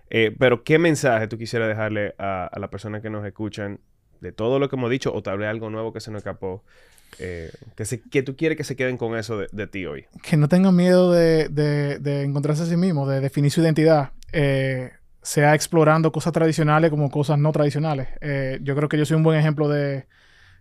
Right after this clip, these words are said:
Speaker 2: de resultados positivos cuando tú exploras precisamente tu identidad. Obviamente yo he tenido, como menciona-, hemos mencionado en el pasado, privilegios que me han habilitado a hacerlo.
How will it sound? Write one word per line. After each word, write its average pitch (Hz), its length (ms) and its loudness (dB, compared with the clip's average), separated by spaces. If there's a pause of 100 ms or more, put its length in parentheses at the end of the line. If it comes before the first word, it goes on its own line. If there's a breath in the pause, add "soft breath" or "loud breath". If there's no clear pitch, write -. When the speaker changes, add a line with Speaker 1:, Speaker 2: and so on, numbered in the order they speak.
Speaker 2:
de 139 440 0
resultados 156 580 4
positivos 170 580 2
cuando 147 220 0
tú 156 160 4
exploras 160 440 4
precisamente 147 500 0
tu 147 120 -4
identidad. 151 460 2 (520 soft breath)
Obviamente 156 360 6
yo 156 60 8
he - 20 4
tenido, 160 320 6
como 151 140 4
menciona-, 151 360 2
hemos 160 220 6
mencionado 165 320 6
en 160 60 4
el 156 40 2
pasado, 147 480 0 (160)
privilegios 156 480 6
que 175 60 2
me 160 80 2
han 160 80 2
habilitado 160 380 4
a - 20 6
hacerlo. 147 420 -2